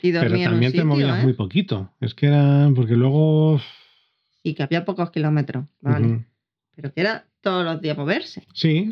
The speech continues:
Speaker 2: sí,
Speaker 1: Y
Speaker 2: sí.
Speaker 1: todos los días recoger la furgo,
Speaker 2: Ujú.
Speaker 1: que no se caiga nada mientras conduces, y prepararla y no sé qué. Que no, que, que muy bonito.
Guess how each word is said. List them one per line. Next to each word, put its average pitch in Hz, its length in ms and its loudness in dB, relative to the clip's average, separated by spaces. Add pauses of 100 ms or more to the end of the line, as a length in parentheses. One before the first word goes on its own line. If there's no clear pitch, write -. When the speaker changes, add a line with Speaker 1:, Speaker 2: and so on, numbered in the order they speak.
Speaker 2:
sí, 135 60 -2
Speaker 1:
Y 120 60 2
Speaker 2:
sí. 113 60 2
Speaker 1:
todos 202 200 -2
los 220 100 -4
días 233 180 -4
recoger 214 680 -6 (140)
la 240 120 -6
furgo, 277 400 0
Speaker 2:
Ujú. 135 280 0
Speaker 1:
que 208 100 -8
no 214 80 -2
se 240 100 -6
caiga 247 260 -2
nada 269 340 -2
mientras 202 320 -6
conduces, 262 540 -4 (440)
y 170 360 0
prepararla 233 720 -2
y 202 60 -2
no 170 100 -2
sé - 140 -10
qué. 226 380 -4 (680)
Que 185 160 -2
no, 160 320 -4
que, 147 840 -6 (1160)
que 180 80 -2
muy 214 140 2
bonito. 294 460 0